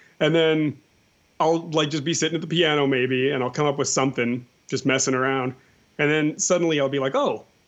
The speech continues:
that might fit with that other thing that I did three months ago." Uh, but, like, I really can't make myself do it, I've found. I just kinda have to wait <laughs> around until something happens.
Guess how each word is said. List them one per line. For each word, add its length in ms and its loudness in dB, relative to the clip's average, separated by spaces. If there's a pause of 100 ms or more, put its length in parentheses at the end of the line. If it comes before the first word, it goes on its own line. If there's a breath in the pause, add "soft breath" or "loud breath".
(160)
that 100 -4
might 220 0 (200)
fit 280 -4
with 140 -4
that 160 2
other 220 2
thing 260 0
that 120 0
I 120 0
did 260 -2
three 160 0
months 260 -2
ago." 320 -2 (380 loud breath)
Uh, 140 4
but, 220 -2
like, 220 -2
I 100 2
really 260 2
can't 260 2
make 260 0
myself 480 -2
do 200 0
it, 100 0
I've 160 -2
found. 480 -2 (240 loud breath)
I 80 0
just 180 0
kinda 240 2
have 200 -2
to 80 2
wait 280 0
<laughs> 80 2
around 460 0
until 320 -4
something 400 -4
happens. 560 -4